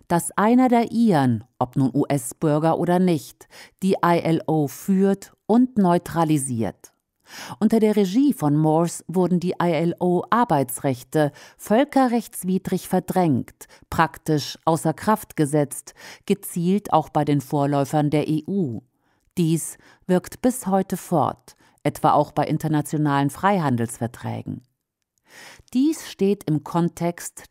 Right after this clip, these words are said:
der U-S-geführten Umdeutung der Menschenrechte. Arbeits- und Sozialrechte raus, Individualrechte bleiben übrig,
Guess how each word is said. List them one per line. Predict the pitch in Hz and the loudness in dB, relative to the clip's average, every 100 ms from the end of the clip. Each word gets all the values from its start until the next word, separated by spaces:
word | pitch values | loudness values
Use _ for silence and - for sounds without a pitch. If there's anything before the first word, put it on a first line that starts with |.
| 143 | -4
der | 131 | -2
U-S-geführten | - - - 180 - 175 - 180 165 165 - | -4 -4 -2 -2 -4 -8 -4 -4 -4 -6 -4
Umdeutung | 202 233 214 196 185 185 180 | 2 2 4 2 0 -2 0
der | 165 | 0
Menschenrechte. | 160 135 - 120 110 104 - - 95 - _ _ _ - - - - | 0 -2 -2 -4 -4 -8 -12 -14 -14 -16 _ _ _ -20 -20 -20 -4
Arbeits- | - 165 160 165 160 - | 2 4 4 4 2 0
und | - 165 | -4 -4
Sozialrechte | 165 - 160 160 147 123 143 131 | -4 0 2 2 0 -2 -4 2
raus, | 156 160 165 - - _ - - - | 2 2 0 -6 -16 _ -20 -20 -6
Individualrechte | 190 208 202 214 208 202 202 254 254 233 - | 0 0 2 0 2 4 4 4 2 -2 -2
bleiben | 196 196 196 190 | 0 2 2 2
übrig, | - 196 - - 107 - - | 0 -2 -2 -6 -6 -8 -20